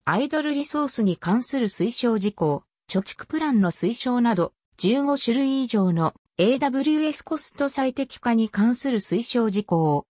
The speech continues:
簡単に特定、フィルタリング、集約できます。コストオプティミゼーションハブでは、リザーブドインスタンスや貯蓄プランなどの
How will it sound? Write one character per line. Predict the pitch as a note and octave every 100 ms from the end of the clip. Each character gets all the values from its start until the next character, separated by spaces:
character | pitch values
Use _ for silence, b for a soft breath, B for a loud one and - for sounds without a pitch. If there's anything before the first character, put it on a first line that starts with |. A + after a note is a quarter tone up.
| _
簡 | - G#3
単 | C4 C#4 C4
に | B3+
特 | A3+ -
定、 | - A3 F#3+ F#3 - _
フ | - F#3+
ィ |
ル | B3
タ | - B3+
リ | A#3+
ン | A3+
グ、 | G3 F3+ - _
集 | - - G#3+
約 | C4+ B3+ -
で | G3
き | -
ま | D#3+ D3+
す。 | - - _ _ _ _
コ | - A3
ス | -
ト | F#4+
オ | C#4
プ | -
テ | E4
ィ |
ミ | D#4 D4
ゼ | C#4+
ー | C4
シ | -
ョ | G#3+
ン | F#3+
ハ | -
ブ | A3+ G3
で | D#3+
は、 | C#3+ D3+ _ _
リ | F3 E3+
ザ | B3+ C4+ C#4
ー |
ブ | C4
ド | B3 A#3
イ |
ン | A3+
ス | - -
タ | A3+
ン | A#3+
ス | - A#3+
や | G#3+
貯 | G#3 F#3+
蓄 | - -
プ | - D#4
ラ | C#4+
ン | G#3
な | G3+
ど | E3+
の | E3 D#3+